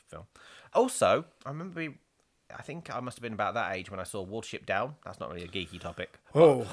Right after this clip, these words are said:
Speaker 1: I love Watership Down, but that, it used to give me nightmares.
Speaker 2: Yeah, it will do. It's a messed up film.
Speaker 1: Yeah.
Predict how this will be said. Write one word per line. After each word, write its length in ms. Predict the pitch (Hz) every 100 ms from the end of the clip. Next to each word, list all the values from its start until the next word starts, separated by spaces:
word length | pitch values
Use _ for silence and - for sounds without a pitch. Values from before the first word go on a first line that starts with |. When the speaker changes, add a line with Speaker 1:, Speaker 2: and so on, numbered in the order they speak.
| -
Speaker 1:
I 80 | 127
love 240 | 127 127
Watership 320 | 98 85 80
Down, 260 | - 85 90 -
but 220 | 127 101
that, 180 | 104 -
it 60 | 113
used 260 | 117 117
to 60 | 120
give 180 | 104 92
me 200 | 95 92
nightmares. 440 | 95 78 87 85 - - -
Speaker 2:
Yeah, 320 | 190 392 208
it 200 | 208 233
will 220 | 277 330
do. 120 | 208 139
It's 300 | 160 214 220
a 40 |
messed 300 | 220 247 -
up 160 | 185 -
film. 400 | 240 262 139 127
Speaker 1:
Yeah. 280 | 113 98